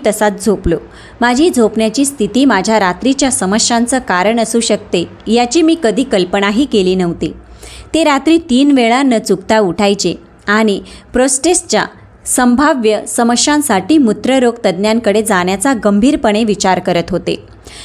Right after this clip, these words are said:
झोपेची स्थिती आणि नॉक्टुरिया याच्यातील संबंधांबद्दल कळल्यानंतर अशोकरावांनी हळूहळू पायांमध्ये उशी घेऊन कुशीवर झोपायला सुरुवात केली. फक्त दोन आठवड्यात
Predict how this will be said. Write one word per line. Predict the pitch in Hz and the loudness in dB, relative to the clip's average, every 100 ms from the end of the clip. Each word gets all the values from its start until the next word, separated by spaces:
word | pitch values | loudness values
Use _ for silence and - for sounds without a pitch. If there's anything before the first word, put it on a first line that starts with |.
| - - | -14 -4
झोपेची | 220 277 277 359 359 | 0 0 2 2 2
स्थिती | 370 - 220 240 269 - | 0 -2 -2 0 -4 -2
आणि | 208 285 240 147 - | -2 0 -2 -4 -2
नॉक्टुरिया | 214 214 320 339 226 190 - | -2 0 0 2 2 0 -2
याच्यातील | 208 208 269 285 311 | -2 0 0 0 0
संबंधांबद्दल | 320 202 196 214 226 254 240 196 170 240 | 0 0 0 0 2 0 0 -2 0 -2
कळल्यानंतर | 247 190 175 226 233 180 180 160 - - - | 0 0 2 0 0 -2 -4 -6 -12 -20 -6
अशोकरावांनी | 247 254 370 381 240 214 226 262 294 | -2 0 0 0 0 2 2 2 0
हळूहळू | 233 247 302 262 262 | 2 2 2 2 0
पायांमध्ये | 277 190 190 226 240 220 277 | 0 0 0 2 2 2 0
उशी | - 202 - 277 | 0 -2 0 0
घेऊन | 220 214 226 | 2 0 0
कुशीवर | 269 - 294 - 359 392 370 | -4 -2 0 2 2 2 0
झोपायला | 240 202 208 208 226 | 0 0 2 2 0
सुरुवात | - 180 190 196 - | 0 0 0 -2 -4
केली. | 170 160 - - - - - - | -4 -4 -8 -20 -20 -20 -10 -2
फक्त | 294 285 349 | -2 -2 -2
दोन | 285 233 226 | 2 2 2
आठवड्यात | 190 220 220 285 | 0 2 2 2